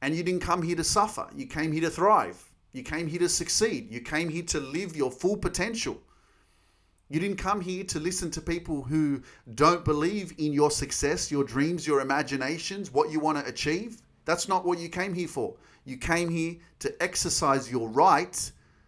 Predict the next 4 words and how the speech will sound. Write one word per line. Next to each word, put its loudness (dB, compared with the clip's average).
to 4
believe 4
in -2
yourself, -2